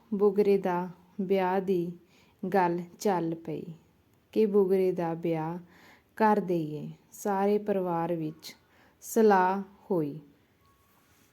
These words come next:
ਤੇ ਨਾਜਰ ਨੇ ਵੀ ਹਾਂ ਕਰ ਦਿੱਤੀ ਕਿ ਕਰ ਦਿਓ।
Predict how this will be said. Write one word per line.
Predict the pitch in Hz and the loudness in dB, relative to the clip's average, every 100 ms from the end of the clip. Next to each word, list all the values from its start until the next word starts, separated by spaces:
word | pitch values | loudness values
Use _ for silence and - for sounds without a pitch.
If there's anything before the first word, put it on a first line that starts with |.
| _ _ - _ _ _ - - 208 - 233 269 220 254 | _ _ -20 _ _ _ -20 -16 -16 -4 0 2 0 2
ਤੇ | 262 | 4
ਨਾਜਰ | 254 226 208 247 | 6 4 4 4
ਨੇ | 240 233 196 | 6 4 4
ਵੀ | 190 196 220 | 2 0 0
ਹਾਂ | 202 214 | 0 0
ਕਰ | 220 196 | 0 -2
ਦਿੱਤੀ | 170 160 - - 147 - _ _ _ _ _ _ - | -2 -8 -8 -10 -10 -12 _ _ _ _ _ _ 0
ਕਿ | 233 | 0
ਕਰ | 233 220 185 | 4 4 4
ਦਿਓ। | 170 165 147 | 0 -4 -4